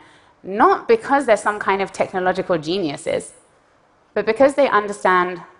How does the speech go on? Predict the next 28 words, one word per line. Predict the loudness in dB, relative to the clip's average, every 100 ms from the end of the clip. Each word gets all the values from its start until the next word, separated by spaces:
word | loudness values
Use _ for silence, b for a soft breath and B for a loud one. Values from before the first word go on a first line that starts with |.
| _
what | -4 -2
makes | -2 -4
people | -12 -10 -8 -8
tick. | -6 -8 -8 -20 _ _ _ _ _ _ _ _ _ _ _ _ _ _ _ -2
I | 4
want | 4 4
to |
give | 0 0
you | -2 -2 -12 _ _ _ _
a | -2
second | -2 0 -4
example. | 0 0 0 -8 -12 _ _ _ _ _ _ _ _ _ _ 0
Online | 2 4 0 0
harassment. | 0 0 0 -2 -18 -18 _ _ _ _ _ _ _ _ _ _ _ _ b b b 2
Online | 4 4 2 2
harassers | 2 4 2 0 -4 -4 -2
also | -2 -2 0 0
work | 2 -2 -2 -8
to | -18
figure | -10 -6 0 2
out | 2 2
what | -2
will | 0
resonate | 0 0 -4 -6
with | -4
another | -2 -2 -4
human | -6 -8 -8 -8
being, | -8 -8 -12